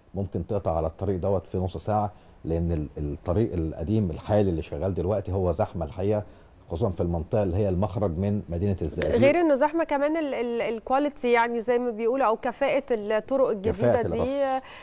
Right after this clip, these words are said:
Speaker 2: تخلي ال-، ال-، الطريق ممهد بطريقة كبيرة قوي إن الناس تاخد فعلًا نصف المسافة.
Speaker 1: فعلًا
Speaker 2: المسافة.
Speaker 1: علشان كده قلت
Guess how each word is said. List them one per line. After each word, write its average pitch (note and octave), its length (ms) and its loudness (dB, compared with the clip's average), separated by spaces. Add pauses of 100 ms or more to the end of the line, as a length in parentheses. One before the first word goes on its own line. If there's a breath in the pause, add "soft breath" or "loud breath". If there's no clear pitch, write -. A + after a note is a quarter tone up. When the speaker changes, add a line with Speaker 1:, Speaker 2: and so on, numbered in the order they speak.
(140 loud breath)
Speaker 2:
تخلي C#4 360 0
ال-، C4+ 140 -2
ال-، A#3 340 0
الطريق A#3+ 340 -2
ممهد C4+ 460 0
بطريقة B3 320 2
كبيرة A#3+ 260 2
قوي C#4 160 2
إن C#4+ 80 0
الناس C#4 240 -2
تاخد B3+ 520 -4
فعلًا C#4+ 220 2
نصف C4 320 -2
المسافة. C4 300 0
Speaker 1:
فعلًا A#2+ 180 8
Speaker 2:
المسافة. F2+ 180 0
Speaker 1:
علشان F2+ 300 -6
كده A#2 140 0
قلت A#2 220 -2